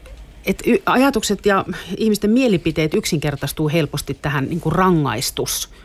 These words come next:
muutenkin tähän ikään kuin oikeusjärjestelmään, tämän kriminologian ympärille, että tää on rikos. Ja, ja sitten tulee tällaista, että, et, niin, se yksinkertaistuu minusta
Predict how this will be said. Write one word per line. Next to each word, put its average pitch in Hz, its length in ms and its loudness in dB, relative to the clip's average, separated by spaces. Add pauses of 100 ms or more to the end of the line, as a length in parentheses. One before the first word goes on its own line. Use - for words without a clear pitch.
(140)
muutenkin 156 380 2
tähän 151 280 -2
ikään 147 220 -2
kuin 165 120 2
oikeusjärjestelmään, 143 840 -2
tämän 147 140 0
kriminologian 151 720 2
ympärille, 135 500 0
että - 260 -8
tää 139 120 -2
on 143 80 -2
rikos. 147 480 -4 (680)
Ja, 151 320 2
ja 156 120 0
sitten 151 260 0
tulee 139 300 2
tällaista, 127 500 -2
että, 123 520 -4
et, 143 180 -6 (1800)
niin, 175 260 4 (220)
se - 220 2
yksinkertaistuu 165 920 0
minusta 139 400 0